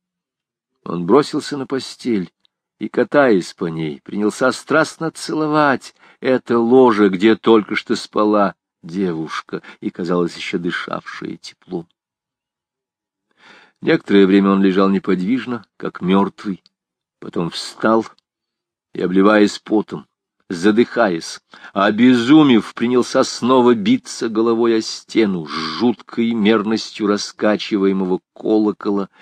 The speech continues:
и упорством человека, решившего умереть. Обессилев,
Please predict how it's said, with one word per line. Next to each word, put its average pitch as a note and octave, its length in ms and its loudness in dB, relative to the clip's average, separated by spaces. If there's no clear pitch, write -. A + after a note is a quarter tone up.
и F#2+ 100 -2
упорством G2 840 2
человека, E2+ 720 -6
решившего D#2+ 760 -12
умереть. C#2 640 -14
Обессилев, - 840 -8